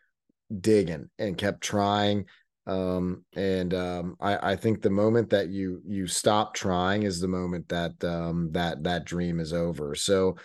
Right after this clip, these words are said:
my biggest thing is just, like, you just can't ever give up because you don't know what tomorrow's gonna bring. So just work as hard as you can for the day that you've got now and, um, and, and know and believe and have faith that that door is gonna open up on the other side as long as you keep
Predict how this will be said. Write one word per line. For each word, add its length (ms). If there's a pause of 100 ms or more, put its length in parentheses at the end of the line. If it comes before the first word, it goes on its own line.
(220)
my 160
biggest 400
thing 200
is 160
just, 180
like, 140
you 100
just 200
can't 140
ever 180
give 180
up 200
because 240
you 60
don't 240
know 100
what 160
tomorrow's 440
gonna 160
bring. 420 (240)
So 220
just 180
work 220
as 120
hard 220
as 140
you 40
can 360
for 120
the 120
day 220
that 120
you've 140
got 260
now 440 (340)
and, 340
um, 580
and, 280
and 260
know 400
and 160
believe 340
and 80
have 220
faith 300
that 180
that 220
door 200
is 60
gonna 220
open 180
up 200
on 120
the 100
other 180
side 500 (320)
as 120
long 160
as 120
you 40
keep 280